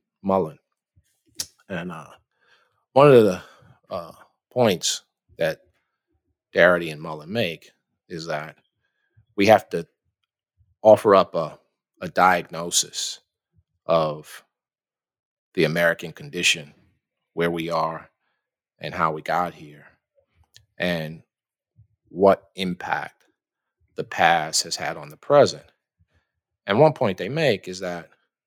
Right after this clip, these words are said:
when we look around, we look at data in various places, we see evidence of various kinds of racial gaps.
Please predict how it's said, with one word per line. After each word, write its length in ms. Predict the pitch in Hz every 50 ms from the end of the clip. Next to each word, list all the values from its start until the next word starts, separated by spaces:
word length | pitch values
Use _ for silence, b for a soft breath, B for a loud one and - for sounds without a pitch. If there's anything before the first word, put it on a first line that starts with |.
| _ _ _ _ _ _ _ _ _ _ _ _ _ _ _
when 100 | - 92
we 80 | 90 90
look 180 | 107 117 -
around, 360 | 113 98 98 98 98 101 98 92
we 80 | 87
look 200 | 87 98 92 -
at 120 | 95 85 -
data 280 | 92 90 92 92 90
in 120 | 85 80 80
various 280 | 87 82 87 87 -
places, 540 | - _ 82 80 82 82 - 87 85 80 -
we 80 | 87 82
see 240 | - - 95 85 -
evidence 480 | - 95 87 87 87 87 82 78 -
of 100 | - 80
various 260 | 90 87 82 85 - -
kinds 380 | - - 92 82 82 82 -
of 140 | 82 80 - _ _ _ _ _ _ _ _ _ _ _ _ _ _ _
racial 400 | 95 92 87 87 - - 92 80
gaps. 640 | 78 - 90 85 82 82 - - - - - -